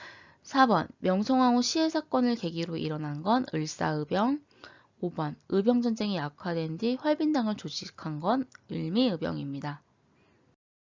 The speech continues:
십일 번에 다음 글을 쓴 인물의 활동으로 옳은 것을 보기에서 고른 것은 묻고 있습니다. 지문을 쭉 읽어보고 그 끝에 보면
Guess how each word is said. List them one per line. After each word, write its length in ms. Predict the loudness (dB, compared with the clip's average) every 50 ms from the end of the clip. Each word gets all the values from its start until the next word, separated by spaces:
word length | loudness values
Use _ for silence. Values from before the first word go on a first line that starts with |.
| _ _ _ _ _ _ _ _ _ _ _ _ _ _ _ _ _ _ _ _ _ _ _ _ _ _ _ _ _ _ _ _ _ _ _ _
십일 360 | -20 -16 -4 0 0 2 2
번에 400 | 2 0 2 2 2 0 0 -2 -4
다음 360 | -2 0 0 2 2 0 -2
글을 340 | -2 -2 -2 -2 -2 -4 -4
쓴 440 | -6 -10 -4 -2 0 0 0 -2 -2
인물의 420 | -4 -4 -4 -2 -4 -4 -2 -2 0
활동으로 500 | 0 -2 -2 -2 -2 -2 0 0 0 -2
옳은 240 | -2 -2 -4 -6 -6
것을 300 | -8 -8 -6 -4 -4 -4
보기에서 600 | -4 -6 -14 -14 -12 -8 -8 -8 -8 -6 -6 -6
고른 320 | -6 -4 -4 -4 -4 -4 -6
것은 420 | -8 -10 -8 -4 -2 -2 -2 -4 -8
묻고 240 | -12 -10 -8 -8 -8
있습니다. 640 | -8 -8 -10 -8 -6 -6 -4 0 2 2 2 2 -4 _ _ _ _ -20 -20 -20 -20 -20 -20 -20 -20 -20 -20 _
지문을 560 | -10 -4 0 2 4 4 4 4 4 2 0 -2
쭉 200 | -2 -4 -2 0
읽어보고 540 | 0 0 0 0 -2 -4 -6 -4 -4 -4
그 160 | -4 -6 -6 -4
끝에 320 | -4 -4 -2 0 0 0
보면 400 | 0 0 0 0 2 0 0